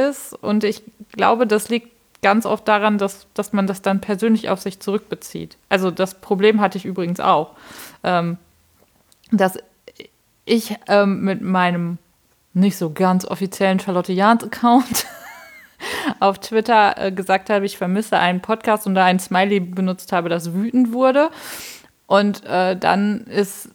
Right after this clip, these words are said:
dann kam halt als Antwort zurück, äh, ihr macht hier die ganze Kolumne kaputt. Also ihr findet die komplette Kolumne doof. So ist es bei mir angekommen. Fand ich aber gar nicht. Ich habe nur gesagt, ich vermisse diesen einen Podcast da.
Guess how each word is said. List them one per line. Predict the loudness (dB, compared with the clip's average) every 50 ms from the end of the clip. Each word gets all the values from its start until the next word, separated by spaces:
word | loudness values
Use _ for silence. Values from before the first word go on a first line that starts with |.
| -6
dann | -2 -2 0 0 -2
kam | -2 0 2 2 2 4 2
halt | 2 0 0 0
als | -2 -2 -2 -2
Antwort | -2 0 0 0 0 0 -2 -2 -2 -2
zurück, | -4 -4 -2 0 0 0 0 -2 -8 -6 -2
äh, | 2 2 2 2 2
ihr | 0 0 0 0 -2 -4 -10 -16 _ -16 -14 -14 -14 -14 _ _ -2
macht | 0 0 0 0 -2 -4
hier | -4 -4
die | -2 -2
ganze | -2 -2 -2 -2 -6 -12
Kolumne | -8 -4 -2 0 2 2 2 2 0 -2
kaputt. | -8 -12 -14 -12 -8 -8 -8 -8 -8 -10 -18 _ -6
Also | -4 -2 0 -2
ihr | -2
findet | 0 -2 -2 -2 -2 -4
die | -6
komplette | -4 -4 -2 -2 -2 -4 -4 -6
Kolumne | -6 -2 0 2 2 2 2 0 -2
doof. | -4 -6 -8 -8 -10 -12 -16 -20 _ _ _ -4
So | -2 -2
ist | -2 -2
es | -4 -4
bei | 0 2 4
mir | 4 4 4 4
angekommen. | 2 0 -4 -8 -8 -8 -8 -8 -8 -8 -14 -20 -20 -20 -18 _
Fand | 0 0 0 2 0
ich | -2 -2 -2
aber | 0 0 0
gar | 0 0 0 0
nicht. | -2 -4 -8 -10
Ich | -8 -6 -6
habe | -4 0
nur | 2 2 2 2
gesagt, | 2 0 0 0 -2 -4 -12
ich | -10 -6
vermisse | -2 0 0 0 0 -2 -4 -6
diesen | -6 -6 -4 -4 -2
einen | -2 -2 -2 -4
Podcast | -4 -4 -4 -4 -4 -6 -12 -8 -8 -8 -8 -10 -8 -4
da. | -2 -2 -2 -2